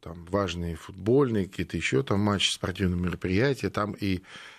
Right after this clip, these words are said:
э, всевозможные праздники проходили. Такая масштабная история, ну, размером, наверное, не меньше,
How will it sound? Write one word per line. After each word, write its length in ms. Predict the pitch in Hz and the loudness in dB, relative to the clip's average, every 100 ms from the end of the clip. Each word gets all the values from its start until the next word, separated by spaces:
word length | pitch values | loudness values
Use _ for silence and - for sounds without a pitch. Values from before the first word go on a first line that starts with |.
| - - | -20 -8
э, 260 | 92 87 | -4 -4
всевозможные 720 | 85 - 101 95 107 98 85 90 | -2 2 2 2 2 2 0 0
праздники 640 | 95 131 139 117 110 - | 0 0 0 -2 -4 -2
проходили. 720 | 101 95 110 95 98 95 92 | -2 2 2 4 4 2 0
Такая 360 | - 120 - 101 | 0 0 0 0
масштабная 540 | 110 - 147 110 98 | 0 0 0 0 0
история, 440 | 98 - 175 143 98 | -2 2 2 4 2
ну, 220 | 131 117 | 2 2
размером, 520 | 110 98 123 120 101 | 2 2 2 2 2
наверное, 540 | 98 101 113 101 95 90 - - _ _ _ - | 2 4 4 4 -2 -4 -14 -20 _ _ _ -2
не 200 | 101 104 | 4 6
меньше, 640 | 107 113 101 - 101 95 | 6 4 2 2 0 -2